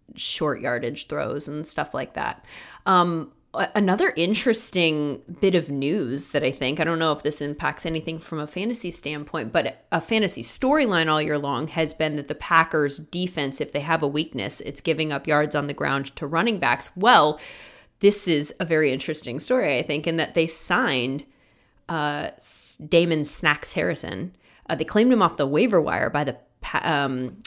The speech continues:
uh, Seattle, um, cut him. So that could potentially help their run defense.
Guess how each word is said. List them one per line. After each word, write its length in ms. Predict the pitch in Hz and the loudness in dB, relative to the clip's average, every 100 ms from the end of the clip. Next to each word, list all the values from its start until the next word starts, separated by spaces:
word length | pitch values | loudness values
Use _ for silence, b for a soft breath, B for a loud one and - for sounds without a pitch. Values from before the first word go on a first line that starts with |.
| - | -6
uh, 240 | 160 147 | -2 -2
Seattle, 720 | - - 180 208 147 76 - - | -4 -2 6 6 6 4 -2 -4
um, 340 | 160 139 131 | -2 0 -2
cut 280 | - - 262 | -4 0 0
him. 300 | - 85 - | -2 -8 -12
So 560 | - - 170 165 151 - | -4 4 6 6 4 -2
that 300 | 156 180 294 | -6 -4 -2
could 180 | - 175 | 0 0
potentially 500 | 170 180 156 - 107 | 0 -2 -2 -2 -6
help 440 | - - 269 277 - | -6 -2 -2 -2 0
their 180 | 143 | 0
run 240 | 143 120 127 | 0 -4 -4
defense. 640 | 131 107 104 113 175 - | -6 -6 -6 -6 -8 -10